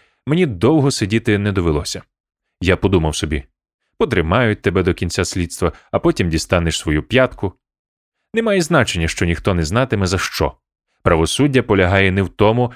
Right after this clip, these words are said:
щоби встановити, хто винен, а хто не винен, а в тому, щоби призначити винного. Я ще тоді не читав Кеслера, де слідчий проводить довгі душевні розмови з чоловіком, якого хоче знищити. Не читав я тоді й Орвела,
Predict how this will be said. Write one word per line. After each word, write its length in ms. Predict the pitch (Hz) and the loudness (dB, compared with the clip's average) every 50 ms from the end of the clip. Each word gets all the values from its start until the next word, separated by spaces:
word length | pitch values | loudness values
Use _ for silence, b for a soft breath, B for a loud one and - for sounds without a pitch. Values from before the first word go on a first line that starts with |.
| B B | B B
щоби 300 | - - - 117 113 110 | -4 -2 0 0 0 0
встановити, 540 | 95 - - 110 104 98 90 95 90 - 95 | -2 -2 -4 -2 0 2 2 2 2 2 -2
хто 240 | - - - 90 | -2 0 0 2
винен, 300 | 80 92 92 95 92 98 - _ | 2 2 2 2 0 -2 -4 _
а 80 | - 85 | -6 -6
хто 200 | - - 95 87 | -2 -2 0 0
не 100 | 87 85 | 2 0
винен, 260 | 85 78 78 73 b b b b b | 0 0 -2 -4 b b b b b
а 60 | 87 | -2
в 100 | 76 - | 0 2
тому, 340 | - 127 143 147 156 147 - _ _ _ | 2 2 2 2 -2 -4 -6 _ _ _
щоби 300 | - - - 170 143 143 | -6 -2 0 2 2 2
призначити 640 | 123 120 120 117 98 90 85 87 - - - - 90 | 2 2 0 0 2 2 0 0 0 -2 0 0 2
винного. 440 | 78 85 82 76 76 73 71 76 - - _ _ _ _ _ _ | 2 2 0 0 -2 -6 -6 -8 -12 -14 _ _ _ _ _ _
Я 200 | - 90 107 139 | -2 0 0 0
ще 200 | 135 - - 147 | 0 -2 -4 -2
тоді 240 | - - 127 123 131 | -2 -2 -2 -2 -2
не 120 | 127 120 | -2 -2
читав 380 | - - 113 - 143 143 139 - | -2 -2 0 0 0 0 0 0
Кеслера, 540 | - 113 - - - - 90 76 78 71 - - _ | 0 0 0 0 -2 -2 -2 -2 -2 -4 -6 -8 _
де 180 | 90 80 87 | -4 -2 -2
слідчий 460 | - - - 95 104 - - - 95 85 | -2 -2 -4 -4 -4 -4 -4 -4 -6 -4
проводить 540 | - - 85 80 87 95 90 - - 76 | -2 -2 0 0 0 0 0 0 -2 0
довгі 300 | 76 87 104 107 101 95 | 0 0 2 2 2 0
душевні 480 | 90 85 90 - - 101 92 92 92 87 | -2 -2 -4 -2 -2 -2 -2 0 -2 -2
розмови 400 | 85 87 80 85 92 92 90 85 | -2 -2 -2 0 0 0 0 -2
з 40 | - | -4
чоловіком, 580 | - - 90 82 82 95 110 101 107 101 92 b b b b - | -4 -4 -2 -2 0 -2 -2 -2 -2 -4 -4 b b b b -8
якого 300 | 95 - - 92 87 82 | -6 -2 0 0 0 0
хоче 260 | - - - - 95 | 0 -2 -2 -2 -4
знищити. 600 | 85 82 85 87 85 - - - 85 - 87 80 - _ _ _ _ _ _ _ _ _ _ _ | -4 -2 -2 -2 -2 -4 -8 -10 -8 -8 -8 -8 -10 _ _ _ _ _ _ _ _ _ _ _
Не 100 | - 123 | -4 -2
читав 360 | 123 - 131 127 156 151 151 147 | 0 0 0 2 2 2 2 2
я 100 | 143 139 | 0 0
тоді 260 | - 123 117 117 107 | -2 -2 0 0 0
й 100 | 104 - - | -2 -2 0
Орвела, 540 | 98 95 101 113 104 104 104 101 98 92 | 0 2 2 2 2 0 0 0 -2 -6